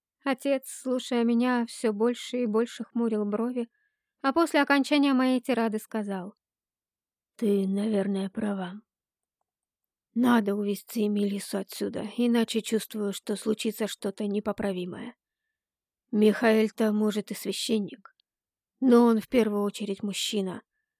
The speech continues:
А если Мелисса продолжит так себя вести, то не знаю, чем это всё закончится. Мелисса, она такая. Более чем уверен, что она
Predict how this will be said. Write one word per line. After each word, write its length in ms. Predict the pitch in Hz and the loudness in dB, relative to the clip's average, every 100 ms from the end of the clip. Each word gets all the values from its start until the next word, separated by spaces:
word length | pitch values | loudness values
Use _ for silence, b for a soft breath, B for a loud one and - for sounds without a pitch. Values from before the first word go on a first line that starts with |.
| _ _ _ _ | _ _ _ _
А 100 | 233 | 6
если 340 | 220 202 208 | 6 4 2
Мелисса 520 | 208 214 208 196 - | 2 2 0 -2 -6
продолжит 580 | - 190 196 202 196 190 | -2 0 2 2 0 -6
так 200 | - 190 | -6 -8
себя 280 | - 190 185 | -4 -2 -2
вести, 380 | 180 - - 196 | -4 -8 -8 -6
то 160 | 202 | -4
не 300 | 190 190 196 | -4 -4 -4
знаю, 320 | 190 185 170 - | -4 -6 -6 -8
чем 200 | - 175 | -10 -10
это 140 | 170 | -14
всё 200 | - 208 | -12 -10
закончится. 680 | 180 - 170 - - - - _ _ _ _ _ _ _ _ _ _ | -10 -10 -12 -14 -18 -20 -20 _ _ _ _ _ _ _ _ _ _
Мелисса, 560 | 247 214 190 190 - 202 | 0 2 2 -2 -6 -4
она 380 | 196 190 180 190 | -4 -4 -6 -8
такая. 580 | - 208 - 196 190 170 - _ _ _ _ _ _ _ _ _ _ - | -8 -6 -2 0 -2 -6 -14 _ _ _ _ _ _ _ _ _ _ 0
Более 420 | 247 226 208 190 | 6 8 8 4
чем 220 | - 202 | 2 0
уверен, 360 | 208 202 190 190 | 2 2 0 -2
что 300 | - - 202 | -4 -2 0
она 360 | 202 202 196 | 2 0 -4